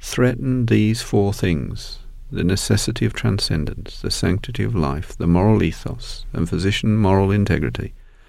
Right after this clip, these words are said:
then we would withdraw our labor simultaneously, would give us tremendous political power in bargaining for the structure of healthcare in the future.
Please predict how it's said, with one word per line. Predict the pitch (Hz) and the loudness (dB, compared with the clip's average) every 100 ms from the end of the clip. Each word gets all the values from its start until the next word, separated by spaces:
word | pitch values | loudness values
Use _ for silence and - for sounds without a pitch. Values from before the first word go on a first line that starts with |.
| - - - | -20 -20 0
then | 110 | 4
we | 113 110 | 4 4
would | 107 101 | 2 2
withdraw | 92 87 104 123 123 | 2 4 6 6 6
our | 110 | 6
labor | 95 98 92 | 6 4 4
simultaneously, | - 98 87 - 90 85 76 - 69 - - - - - - - | 0 2 0 2 0 0 -2 -6 -10 -10 -18 -20 -20 -20 -20 -6
would | - 101 | -4 0
give | 113 | 0
us | 107 - | 0 -2
tremendous | - - 104 120 139 120 - - - - - - | 0 2 4 4 2 2 0 -6 -12 -14 -14 -4
political | 101 101 113 - 92 | 2 2 2 -4 0
power | 98 90 78 80 | 2 2 2 2
in | 82 | 0
bargaining | 80 92 104 95 80 - | 2 2 4 4 2 -2
for | - 85 | -4 -4
the | 78 | -4
structure | - - - 113 - - | -4 -4 0 0 0 -2
of | 92 | -2
healthcare | 92 87 - - 92 85 - | 0 -2 -2 -2 0 0 2
in | 85 | 2
the | |
future. | 80 - - - | 2 -2 -4 -6